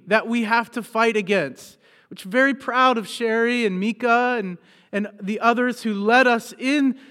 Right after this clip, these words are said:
that, um, fight for justice, for awareness.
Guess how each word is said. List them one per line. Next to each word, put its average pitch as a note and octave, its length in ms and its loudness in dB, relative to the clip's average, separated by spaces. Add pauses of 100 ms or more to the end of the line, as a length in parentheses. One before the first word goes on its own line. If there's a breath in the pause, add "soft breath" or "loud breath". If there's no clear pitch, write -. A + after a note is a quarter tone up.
(120 loud breath)
that, A3+ 400 2
um, G3 260 -2 (120)
fight C4 540 2 (160)
for D#4+ 540 2
justice, - 920 -8 (1040)
for D#4 420 0
awareness. F#3 840 0